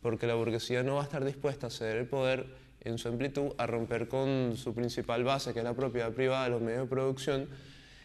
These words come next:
y con la destrucción total del aparataje burgués, total y absoluta. ¿Qué quiere decir eso? Ejército permanente, policía, todo eso. Nosotros en la siguiente lámina vamos a observar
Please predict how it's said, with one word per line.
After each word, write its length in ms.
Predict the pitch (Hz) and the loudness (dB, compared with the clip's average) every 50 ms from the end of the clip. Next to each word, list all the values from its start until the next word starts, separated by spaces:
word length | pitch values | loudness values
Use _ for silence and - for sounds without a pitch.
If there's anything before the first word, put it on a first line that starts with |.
| - - - | -18 -4 2
y 320 | 165 180 202 208 196 202 | 4 6 6 6 4 2
con 220 | - 175 170 151 | 2 2 4 4
la 80 | 151 139 | 4 4
destrucción 680 | 135 143 131 131 - 139 139 - - - 156 151 160 156 | 4 2 0 0 0 -2 -2 0 0 0 2 2 2 2
total 480 | 170 170 151 - 180 180 185 185 180 - - - - - - - - - - - - | 0 0 2 4 4 4 4 2 0 -4 -10 -18 -20 -20 -20 -20 -20 -20 -20 -8 -2
del 160 | 120 127 127 | 0 2 4
aparataje 600 | 131 120 131 127 127 127 120 143 143 147 156 165 147 | 4 4 4 2 2 4 4 4 2 2 2 0 0
burgués, 540 | 135 123 117 113 107 117 107 104 - - - - - - - - - | 0 0 0 2 2 2 2 2 0 -4 -12 -16 -20 -20 -20 -10 -4
total 480 | - 131 127 120 147 147 156 123 - - | -2 0 0 2 4 4 4 2 0 0
y 60 | - 143 | 0 0
absoluta. 640 | 135 120 - - 127 123 123 120 110 113 - 107 | 0 0 0 -2 0 2 2 2 0 -2 -6 -6
¿Qué 160 | 107 - 127 120 | -4 -4 -2 0
quiere 180 | 151 160 165 | 2 4 4
decir 240 | 160 143 - 160 151 | 4 4 4 2 4
eso? 320 | 156 151 147 151 - 107 - - - - - - - - | 4 4 2 2 -2 -8 -10 -12 -18 -20 -20 -20 -16 -4
Ejército 540 | - 110 120 123 117 110 - - 127 123 127 | 0 2 4 4 4 2 2 0 -2 -2 0
permanente, 1200 | 113 123 113 104 110 107 113 127 139 139 139 135 127 - - 131 127 123 117 - - - - - - - | 0 0 0 0 0 0 2 2 4 4 2 2 0 2 2 2 2 2 0 -2 -8 -16 -20 -20 -6 -2
policía, 960 | 120 113 110 107 104 - - 127 139 139 139 135 127 127 123 123 123 123 - - - - - - - - - | 0 2 2 2 0 0 2 4 4 6 6 6 6 6 4 2 0 -2 -6 -12 -18 -20 -20 -20 -20 -8 -2
todo 320 | - 127 131 135 131 120 | 2 4 6 6 6 6
eso. 240 | 113 107 - - 104 - | 4 2 0 -4 -6 -4
Nosotros 360 | - 123 123 120 139 135 170 190 | -2 -2 0 0 0 0 2 2
en 60 | 185 | 2
la 80 | 175 165 | 2 2
siguiente 400 | 160 147 147 147 147 147 156 175 | 2 4 4 4 4 4 4 4
lámina 420 | 180 170 151 147 147 151 165 156 151 - - | 4 4 4 4 4 2 2 -2 -4 -6 -4
vamos 260 | 123 120 120 123 127 | -2 0 0 0 0
a 60 | 165 | -2
observar 580 | 151 135 - - 156 160 156 147 143 139 - - | -4 -4 -2 0 2 2 2 2 2 0 -4 -10